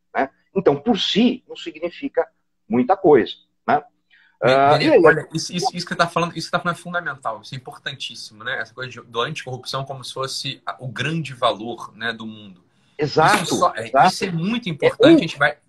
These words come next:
Speaker 2: é, exato. Se
Speaker 1: É um
Speaker 2: tiver articulado em outros.
Speaker 1: É um dentro de um contexto de um bom governo.
Speaker 2: Só
Speaker 1: né, de
Speaker 2: se
Speaker 1: uma, de
Speaker 2: tiver
Speaker 1: uma
Speaker 2: articulado, exatamente.
Speaker 1: Exatamente, dentro de um, de um, de um, de um, de uma, de uma civilização, dentro de, de todos os outros valores que são importantes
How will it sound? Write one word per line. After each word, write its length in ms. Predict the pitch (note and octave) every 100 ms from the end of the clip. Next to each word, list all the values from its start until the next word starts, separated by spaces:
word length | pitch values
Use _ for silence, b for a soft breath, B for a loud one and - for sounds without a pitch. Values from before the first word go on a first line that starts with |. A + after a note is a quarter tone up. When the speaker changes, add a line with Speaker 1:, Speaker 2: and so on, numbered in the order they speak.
| -
Speaker 2:
é, 120 | A2
exato. 480 | A2 G#2+ G#2 G#2+ - _ _ _ _
Se 300 | - - G#3
Speaker 1:
É 40 | A#3+
um 20 |
Speaker 2:
tiver 340 | F#3 C#4+ C4+
articulado 720 | - - - - E3+ E3 G3
em 100 | G#3 E3
outros. 480 | E3+ - G#2+ - - _
Speaker 1:
É 140 | F3+
um 300 | D#3 A3+ C4+
dentro 600 | C#3 F3 D4 C#4+ B3 E3
de 120 | C#3+ E3+
um 100 | E3+
contexto 760 | F3 C3 - D#3 B3 - C3
de 80 | B2+
um 100 | E3+
bom 160 | A#2+ A#2
governo. 600 | F#3+ G3+ D4+ D4+ - _ _ _
Speaker 2:
Só 100 | -
Speaker 1:
né, 60 | D3
de 60 |
Speaker 2:
se 60 | D#3
Speaker 1:
uma, 60 | F3
de 60 |
Speaker 2:
tiver 120 | C3 E3
Speaker 1:
uma 60 |
Speaker 2:
articulado, 720 | F3 G#3 F3 E3+ C#3 C3 A2 -
exatamente. 560 | G#2+ A2 C#3 - F#3+ C#3+
Speaker 1:
Exatamente, 420 | D#3+ G#3 F3+ C3+
dentro 420 | E3 B3 _ F3
de 100 | C3+
um, 120 | F3
de 100 | C3+
um, 80 | D#3 -
de 80 | -
um, 140 | C4
de 100 | B3+
um, 140 | C3+ -
de 60 | A3+
uma, 160 | - -
de 80 |
uma 120 | - -
civilização, 920 | - - B3 - E3+ - E3 C#4+ C4
dentro 340 | A3 D#3 - -
de, 100 | F4+ -
de 160 | - -
todos 560 | - C#4 E4 D#4+ G#3 D#3
os 120 | D3
outros 280 | C#3 D#3 -
valores 560 | C3 A2+ B2+ F#3 E3 -
que 80 | -
são 180 | C#3+
importantes 720 | C3 B2 A2+ - F3+ B3 -